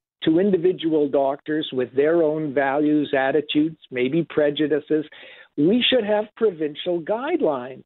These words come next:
so that all Manitobans know that when resources are, when life support resources are so scarce that some people are gonna have to be denied those resources, we should know what the criteria are. There should be public discussion, and the criteria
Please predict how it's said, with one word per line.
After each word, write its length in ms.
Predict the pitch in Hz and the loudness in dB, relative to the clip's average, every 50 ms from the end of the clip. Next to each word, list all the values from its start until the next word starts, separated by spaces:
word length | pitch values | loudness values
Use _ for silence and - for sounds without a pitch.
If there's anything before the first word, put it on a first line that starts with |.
| - - | -4 0
so 160 | 165 151 156 | 2 2 2
that 180 | 143 156 151 | 2 0 0
all 220 | 147 170 208 254 277 | 2 2 2 0 2
Manitobans 800 | 262 226 208 190 175 165 - - 165 160 147 156 147 143 127 - | 2 0 0 0 -2 -4 -2 0 0 0 2 0 -2 -2 -4 -6
know 380 | 143 139 135 135 131 147 196 214 - _ - - - - _ _ _ | -4 -2 0 2 2 2 0 -2 -6 _ -20 -20 -20 -20 _ _ _
that 320 | - 147 156 160 180 - | -2 0 0 0 -2 0
when 200 | 160 165 156 147 | 0 0 0 2
resources 680 | 143 143 127 120 143 170 208 262 233 - 254 220 147 - | 2 0 2 2 2 2 2 0 0 0 -2 -2 0 2
are, 160 | 156 147 143 - - - - - | 0 0 0 -2 -4 -12 -16 -14
when 320 | 196 143 147 139 131 131 | -6 -4 -4 -4 -4 -4
life 340 | 131 131 139 156 208 254 220 - - - - _ _ _ _ | -4 -2 0 0 0 0 -2 -6 -14 -20 -20 _ _ _ _
support 460 | 170 165 - - 170 180 180 202 - - | -4 -4 -2 -2 0 0 0 0 -2 -2
resources 680 | 180 147 135 - 165 160 175 190 180 - 147 135 - 143 | -2 -2 0 2 2 2 2 0 -2 -2 -4 -4 -4 -4
are 120 | 131 127 - | -6 -6 -2
so 180 | - 190 196 226 - - | 0 0 0 0 -2 -8
scarce 420 | - - 185 208 226 185 139 135 - - _ _ - - - - - _ _ - | -4 0 0 2 2 2 0 -4 -8 -16 _ _ -20 -20 -20 -20 -20 _ _ -4
that 140 | 143 139 139 - - | -4 -4 -4 -4 -2
some 220 | 196 214 247 233 | -2 -2 -2 -2
people 340 | - 202 214 190 190 170 165 | -2 -2 -2 0 2 2 2
are 60 | 160 | 2
gonna 340 | 139 151 147 143 139 143 - - _ _ | 2 0 0 0 -2 -4 -4 -6 _ _
have 240 | - 143 175 180 - | -6 -4 -4 -4 -2
to 80 | - 170 | -4 -2
be 160 | 139 139 151 | 0 0 0
denied 580 | 147 123 143 131 135 143 160 170 208 240 220 165 | 2 2 0 0 0 -2 -2 0 0 0 0 2
those 220 | 160 143 135 127 - 127 | 0 0 0 -2 -4 -8
resources, 580 | 131 127 123 - 147 131 131 123 - - 196 - - - - - - - - | -10 -10 -4 -4 -4 -4 -4 -6 -10 -10 -12 -12 -12 -18 -20 -20 -16 -4 0
we 200 | 233 302 320 320 - | 2 2 2 2 2
should 160 | 311 311 277 | 0 0 0
know 260 | 254 277 285 311 330 | 0 0 2 2 2
what 280 | 330 302 269 202 160 - | 2 2 2 2 0 -2
the 80 | 160 | -8
criteria 720 | - - - 147 139 127 131 - - 139 135 127 131 131 127 | -10 -6 -6 -4 -4 -4 -6 -6 -2 -2 -2 0 0 -2 -4
are. 120 | 127 131 127 | -4 -6 -4
There 180 | 139 170 180 | -2 -2 -2
should 200 | - - 214 190 | 0 -2 -2 -2
be 120 | 208 233 208 | -2 -4 -4
public 400 | - 214 220 220 226 214 196 - | -2 -2 0 2 2 0 0 0
discussion, 640 | 214 196 - - - 262 254 240 - - 180 147 131 | -2 -4 -4 -4 -4 -4 -2 -2 0 -2 -2 -2 -2
and 160 | 127 135 135 | -6 -8 -8
the 80 | 131 - | -8 -8
criteria 800 | - - 139 135 131 123 - - 220 233 226 196 202 202 185 | -4 -4 -2 -2 -2 -2 0 0 2 4 4 4 2 2 0